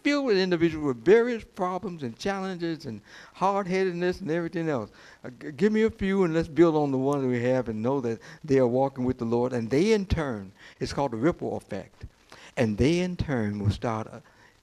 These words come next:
uh, affecting others. They, they have what they call in, in science the butterfly, uh, of, effect. And what it is, it's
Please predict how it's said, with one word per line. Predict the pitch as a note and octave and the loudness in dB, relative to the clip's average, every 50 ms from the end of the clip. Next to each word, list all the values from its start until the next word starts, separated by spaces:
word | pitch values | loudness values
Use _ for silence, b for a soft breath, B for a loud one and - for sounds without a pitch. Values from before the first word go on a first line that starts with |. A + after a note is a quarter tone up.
| - | -18
uh, | A#2+ A2+ - - | -18 -18 -14 -12
affecting | B2 A2+ - - B2+ A#2+ - A#2+ G#2+ A2 | -12 -8 -4 -4 -4 -2 -2 -6 -6 -4
others. | A#2 A#2 A2 - - F#2 - - - - - _ _ _ _ _ _ _ _ _ B B B B B | -6 -6 -8 -12 -14 -18 -20 -20 -20 -20 -20 _ _ _ _ _ _ _ _ _ B B B B B
They, | B F3+ F#3+ | B 4 6
they | D3+ E3+ D#3 E3 F3 | 8 8 6 6 6
have | D#3+ D#3+ E3+ C#3 | 4 2 0 0
what | C#3 A#2+ | 0 -2
they | B2+ | -4
call | - - C3+ C3 B2 A#2+ A#2 | -4 -2 0 2 2 2 2
in, | A2 A#2 - A#2 G#2 A2 | 2 0 -2 -4 -6 -6
in | A#2 A#2 G#2 G2 | -6 -8 -8 -8
science | - - B2+ A#2 G#2+ G2+ G2+ G2+ - - B B B B B B | -6 -4 -2 -2 -2 -2 -4 -6 -8 -14 B B B B B B
the | B2 | -4
butterfly, | G2 - B2+ C#3+ D3 C#3 B2+ - - A#2+ G#2+ G2+ F#2+ F#2+ F#2+ G2 - | 2 4 4 4 4 2 -4 -4 -4 -4 -4 -4 -4 -6 -8 -12 -12
uh, | - G#2+ G#2 - | -12 -12 -10 -10
of, | G#2+ F#2+ F2+ - - - | -12 -14 -14 -18 -20 -20
effect. | - G#2 - - G#2 F#2 F#2+ - _ - - B B B B B B B | -20 -16 -10 -10 -10 -10 -10 -14 _ -20 -20 B B B B B B B
And | A#2 A#2 | 0 2
what | B2+ C#3 | 2 2
it | C#3+ D3 D#3 | 2 2 2
is, | E3 D#3+ B2+ A2+ A2 G#2+ - | 4 4 4 2 0 -2 -6
it's | - A#2+ - - | -10 -10 -10 -10